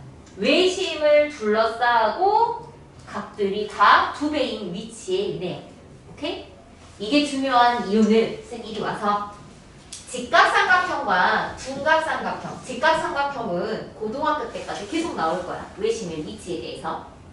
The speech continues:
그런데 지금 외우지 않으면 그때 또 "뭐죠?" 하고 물어볼 수 있어. 지금 확실하게 외워.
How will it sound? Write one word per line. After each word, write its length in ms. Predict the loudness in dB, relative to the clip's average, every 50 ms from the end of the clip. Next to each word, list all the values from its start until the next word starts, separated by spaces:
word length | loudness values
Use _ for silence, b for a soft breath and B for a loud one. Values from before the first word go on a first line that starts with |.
| -20 -20 -20 -20 -20 -16 -10
그런데 320 | -8 -8 -6 -6 -6 -8
지금 240 | -8 -6 -4 -2 -2
외우지 380 | 0 0 0 0 -2 -2 -2 -2
않으면 560 | -2 -2 -4 -6 -6 -4 -4 -4 -4 -4 -8 -14 -18 -20 -16
그때 360 | -16 -8 -4 0 0 0 0
또 280 | -2 -4 -6 -6 -8 -14 -18 -20 -20 -20 -20 -20 -20 -20 -20 -18 -10
"뭐죠?" 560 | -8 -6 -6 -4 -4 -4 -4 -6 -6 -10 -12 -12
하고 200 | -10 -8 -6 -6
물어볼 300 | -4 -4 -4 -4 -2 -4 -4
수 120 | -4 -6
있어. 260 | -10 -12 -12 -12 -14 -14 -16 -18 -20 -18
지금 280 | -12 -12 -10 -10 -8 -8
확실하게 380 | -8 -6 -6 -4 -4 -2 -2 -2
외워. 440 | -2 -2 -2 -2 -2 -2 -4 -4